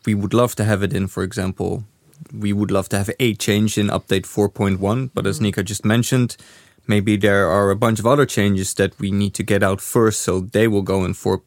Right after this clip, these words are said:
Speaker 1: point one, and then the change we wanted to originally get into four point one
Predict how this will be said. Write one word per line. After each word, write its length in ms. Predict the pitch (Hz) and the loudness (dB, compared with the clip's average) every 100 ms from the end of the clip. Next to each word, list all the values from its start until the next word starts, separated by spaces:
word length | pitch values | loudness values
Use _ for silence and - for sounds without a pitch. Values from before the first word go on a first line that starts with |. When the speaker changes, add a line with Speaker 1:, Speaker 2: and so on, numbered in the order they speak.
| _ | _
Speaker 1:
point 200 | - 92 | -6 -2
one, 240 | 101 107 107 | 0 0 0
and 200 | 101 95 | -2 0
then 240 | 95 95 - | 0 -2 -6
the 80 | - | -12
change 340 | - 98 90 | -4 -4 -2
we 60 | 95 | -4
wanted 300 | 95 110 113 | -2 -2 -2
to 100 | - | -4
originally 560 | 92 95 127 180 120 92 | -4 0 2 2 0 0
get 160 | 92 90 | 0 -2
into 200 | 98 - | -6 -10
four 240 | - 101 | -6 -4
point 120 | 92 | -4
one 260 | 101 120 | -4 -4